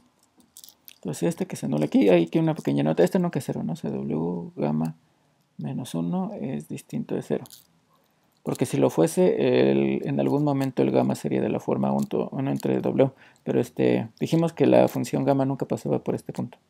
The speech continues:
Entonces, este, no sé qué checar eso. Entonces podemos cancelar.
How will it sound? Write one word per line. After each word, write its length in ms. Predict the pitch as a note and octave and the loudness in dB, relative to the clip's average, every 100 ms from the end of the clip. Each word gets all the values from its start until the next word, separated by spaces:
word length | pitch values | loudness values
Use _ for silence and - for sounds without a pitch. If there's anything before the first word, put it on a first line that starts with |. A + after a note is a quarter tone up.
| _ _ _ _ _ _ _ _ _ | _ _ _ _ _ _ _ _ _
Entonces, 320 | _ D3 - C#3+ | _ -12 -12 -16
este, 300 | - - C#3+ B2 - | -12 -10 -10 -12 -12
no 160 | E3+ | -10
sé 100 | C3+ | -10
qué 100 | - | -14
checar 200 | - - | -12 -6
eso. 180 | F#3 G#3+ A3 _ - - _ _ _ _ _ - - - | -4 -4 -6 _ -20 -20 _ _ _ _ _ -20 -20 -18
Entonces 220 | - - | -16 0
podemos 240 | C3 D3 | 0 2
cancelar. 440 | - A#2+ B2+ D#3+ | -2 -4 0 2